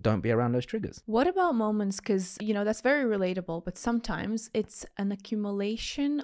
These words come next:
Speaker 2: of these micro, micro triggers, these micro events,
Speaker 1: Mm.
Speaker 2: perceptions, these images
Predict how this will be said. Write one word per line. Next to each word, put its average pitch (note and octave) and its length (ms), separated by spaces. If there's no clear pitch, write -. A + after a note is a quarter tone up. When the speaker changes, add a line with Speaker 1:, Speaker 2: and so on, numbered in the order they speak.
Speaker 2:
of G#3 220
these G3+ 420
micro, B3 680
micro G3+ 720
triggers, - 680
these G3 180
micro A#3 960
events, G#3 720
Speaker 1:
Mm. G3 80
Speaker 2:
perceptions, G3+ 760
these G3 240
images F#3+ 800